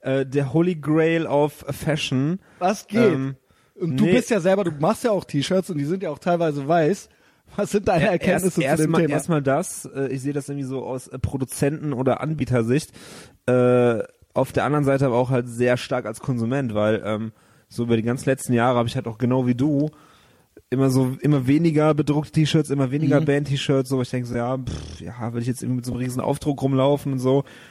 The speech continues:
Speaker 1: Mittlerweile trage ich, glaub ich, zu fünfundneunzig Prozent nur noch weiße T-Shirts.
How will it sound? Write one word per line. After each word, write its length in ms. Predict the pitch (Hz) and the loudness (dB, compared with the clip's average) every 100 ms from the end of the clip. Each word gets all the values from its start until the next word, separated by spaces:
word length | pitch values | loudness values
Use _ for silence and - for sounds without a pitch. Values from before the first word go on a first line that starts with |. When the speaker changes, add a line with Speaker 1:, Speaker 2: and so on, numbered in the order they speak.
| - | -10
Speaker 1:
Mittlerweile 640 | - 127 120 123 156 165 165 | -2 0 2 2 2 2 0
trage 280 | - 139 | 0 2
ich, 220 | 151 147 - - | 2 0 -8 -4
glaub 220 | 127 123 | 0 0
ich, 80 | 139 | 0
zu 240 | - 135 | 0 -2
fünfundneunzig 440 | 117 175 175 165 - | 0 0 0 0 0
Prozent 440 | 139 - 151 147 | 0 0 -2 -2
nur 140 | 139 | 0
noch 340 | 147 143 143 - _ _ _ _ _ _ _ | 2 0 -2 -12 _ _ _ _ _ _ _
weiße 380 | 120 123 143 143 | 0 0 0 -4
T-Shirts. 680 | 117 131 135 107 107 - | 0 0 2 -2 -2 -10